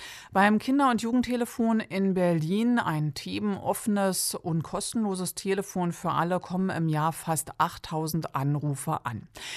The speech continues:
Sabine Marx leitet das Kinder- und Jugendtelefon. Sie bildet auch Ehrenamtliche aus, die diese Gespräche dann entgegennehmen. Gerade wurden wieder sechzehn neue Ehrenamtliche eingeführt.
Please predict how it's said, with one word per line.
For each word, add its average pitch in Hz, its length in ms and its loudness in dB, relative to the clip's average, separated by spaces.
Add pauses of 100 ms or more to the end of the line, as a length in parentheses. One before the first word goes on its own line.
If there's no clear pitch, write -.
(160)
Sabine 214 400 4
Marx 180 400 4
leitet 160 360 0
das 214 160 0
Kinder- 226 320 2
und 208 120 -2
Jugendtelefon. 233 840 -2
Sie 220 120 0
bildet 185 360 0
auch 156 300 -2
Ehrenamtliche 170 960 -2
aus, 196 340 -4
die 262 140 -4
diese 226 420 0
Gespräche 180 540 -4
dann 175 160 -2
entgegennehmen. 175 960 0
Gerade 175 480 0
wurden 175 340 2
wieder 156 280 0
sechzehn 160 520 -4
neue 147 320 0 (100)
Ehrenamtliche 180 720 -4
eingeführt. 175 640 -4